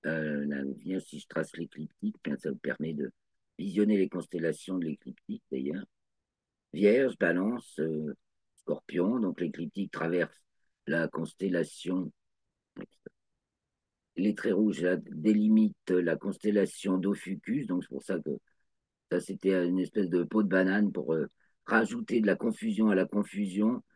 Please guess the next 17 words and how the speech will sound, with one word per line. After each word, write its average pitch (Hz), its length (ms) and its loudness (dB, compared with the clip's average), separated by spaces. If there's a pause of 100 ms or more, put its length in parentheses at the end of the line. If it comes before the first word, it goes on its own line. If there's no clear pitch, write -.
(240)
entre 98 360 0
signes 117 320 0
et 104 60 4
constellations 98 680 0
du 90 160 -2
zodiaque 87 460 0
pour 82 180 -2
mieux 101 300 4 (320)
discréditer 113 760 2
l'astrologie 101 760 4
quelque - 260 -2
part 82 280 -2
dans 80 200 -2
un 85 140 0
état 87 240 0
d'esprit, 87 520 -4
euh, 78 140 -2